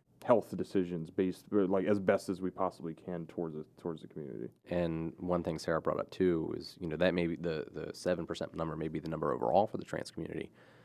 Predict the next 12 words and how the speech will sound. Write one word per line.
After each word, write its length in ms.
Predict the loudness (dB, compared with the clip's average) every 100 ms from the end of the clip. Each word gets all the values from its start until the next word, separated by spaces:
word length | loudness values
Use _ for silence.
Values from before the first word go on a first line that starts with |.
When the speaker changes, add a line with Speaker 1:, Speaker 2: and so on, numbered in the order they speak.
| _
Speaker 2:
but 240 | 4 4 4
for 500 | 2 4 6 2 2
people 260 | 0 0 0
of 80 | -2
color, 520 | 6 8 6 4 -6 _ -2
it's, 460 | -2 -2 -8 -12 -6
it's 180 | -6 -6
significantly 640 | -8 -4 4 4 4 0
higher 360 | -6 -8 -6 -4
Speaker 1:
Mm-hmm. 80 | 2
Speaker 2:
because 320 | 6 8 8
w-, 180 | 6